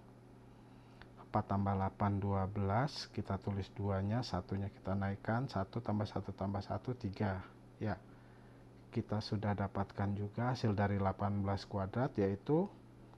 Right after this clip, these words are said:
tiga ratus dua puluh empat. Jadi, lima belas kuadrat ditambah delapan belas kuadrat sama dengan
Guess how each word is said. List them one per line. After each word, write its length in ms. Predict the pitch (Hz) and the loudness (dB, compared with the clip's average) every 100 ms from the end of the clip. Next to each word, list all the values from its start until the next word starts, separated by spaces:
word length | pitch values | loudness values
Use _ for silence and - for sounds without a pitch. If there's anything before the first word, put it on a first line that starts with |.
| - - - - - | -18 -18 -18 -20 -2
tiga 320 | 120 104 101 | 2 4 4
ratus 640 | 104 98 165 185 - - - | 4 6 6 6 2 -6 -2
dua 160 | 107 98 | 2 2
puluh 320 | - 101 95 92 | 2 2 2 2
empat. 240 | 98 95 - - - - - - - - - - - - - - | 0 0 -4 -18 -18 -18 -18 -20 -20 -20 -18 -18 -20 -20 -20 2
Jadi, 640 | 127 139 110 98 107 170 - - - - - - - - - 120 | 4 8 8 8 4 2 -4 -18 -20 -20 -20 -20 -20 -20 -8 0
lima 240 | 110 101 | 4 4
belas 320 | 98 107 - | 4 2 2
kuadrat 480 | - 95 90 113 143 - - - - - - 117 | 0 0 4 4 4 0 -12 -20 -20 -20 -2 2
ditambah 640 | 107 - 98 98 104 147 - - - - - - - - - - - | 2 4 2 4 4 4 2 -12 -18 -20 -20 -20 -20 -20 -20 -16 -4
delapan 400 | 104 98 107 151 | -2 0 2 4
belas 320 | 117 107 - | 6 4 4
kuadrat 480 | 120 131 113 95 98 - - - - - - - - - - - - - - - - - | 2 4 4 4 4 0 -14 -20 -20 -20 -20 -20 -20 -20 -20 -20 -20 -20 -20 -20 -20 -8
sama 400 | - 104 98 92 | 2 4 6 4
dengan 480 | 98 92 110 185 | 2 4 4 4